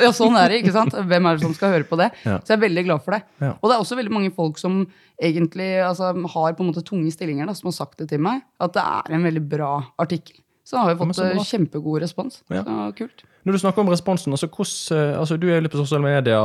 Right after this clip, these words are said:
Speaker 2: og du, du er litt her og litt der. Altså, hvordan har, eh, og du sier at, eh, du har fått en del tilbakemelding blant annet fra folk litt, eh, ja.
Speaker 1: Ja, ja.
Speaker 2: Men, men, eh, men hvordan har responsen vært sånn totalt sett?
Speaker 1: Ja, totalt sett har det vært egentlig overveldende.
Speaker 2: Ja.
Speaker 1: Det er så mange som på en måte sitter i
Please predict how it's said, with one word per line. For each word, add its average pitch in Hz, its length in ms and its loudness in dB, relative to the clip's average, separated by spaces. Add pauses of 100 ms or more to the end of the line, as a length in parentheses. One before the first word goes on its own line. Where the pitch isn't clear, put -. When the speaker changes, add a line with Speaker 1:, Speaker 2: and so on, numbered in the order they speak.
(160)
Speaker 2:
og 113 240 2
du, 127 340 2
du 127 60 0
er 131 40 2
litt 127 140 0
her 131 140 2
og 117 40 2
litt 127 140 -2
der. 135 160 2
Altså, 156 160 -4
hvordan 151 480 -2
har, 143 80 0
eh, 135 220 0
og 147 60 -2
du 151 60 -2
sier 151 220 0
at, 143 180 -2
eh, - 220 -4
du - 100 -4
har 139 60 0
fått - 240 -2
en 123 80 0
del 123 140 0
tilbakemelding 117 500 -2
blant 107 160 0
annet 113 180 -2
fra 95 220 -2
folk - 320 -4
litt, - 280 -4
eh, 95 440 -2 (140)
ja. 101 160 0 (280)
Speaker 1:
Ja, 175 140 2
ja. 139 420 -4
Speaker 2:
Men, 147 220 0
men, 156 160 2
eh, 151 160 0
men 151 200 -2
hvordan - 320 -8
har 147 60 -2
responsen 143 380 -4
vært - 240 -4
sånn 143 140 -2
totalt 131 360 -4
sett? - 280 -12 (140)
Speaker 1:
Ja, 165 100 0
totalt 160 340 -2
sett 175 160 -4
har 165 120 0
det 160 80 2
vært 156 160 0
egentlig 156 260 -2 (160)
overveldende. 143 840 -2 (240)
Speaker 2:
Ja. 160 220 0
Speaker 1:
Det 180 80 2
er 175 80 0
så 185 300 -2
mange 160 340 2
som 180 160 -2
på 165 80 -4
en 175 80 0
måte 156 160 -6
sitter 156 320 -6
i 165 40 -2